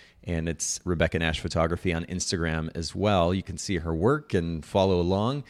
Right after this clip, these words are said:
And, uh, Rebecca, just to kinda get us started today, let's, let's start off with one of my favorite topics, which is brand position. It's a topic that we've, we've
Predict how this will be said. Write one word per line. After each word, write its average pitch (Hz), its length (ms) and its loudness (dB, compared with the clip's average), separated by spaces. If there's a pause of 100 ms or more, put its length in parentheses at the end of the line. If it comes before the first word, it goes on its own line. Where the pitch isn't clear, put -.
(500)
And, 113 360 2
uh, 117 220 6
Rebecca, 143 400 2
just 123 340 -6
to 190 80 -2
kinda 208 220 0
get 120 180 4
us 101 100 4
started 104 560 0
today, 90 460 4
let's, - 380 -2
let's 143 160 2
start 113 280 6
off 101 280 6
with 98 180 4
one 101 160 2
of 95 60 2
my 95 120 6
favorite 95 440 4
topics, 92 440 2
which 95 200 -2
is 82 160 0
brand 92 500 -2
position. 78 600 -2 (340)
It's - 160 -4
a - 20 0
topic 117 400 4
that 95 140 2
we've, 95 280 0
we've 98 220 -2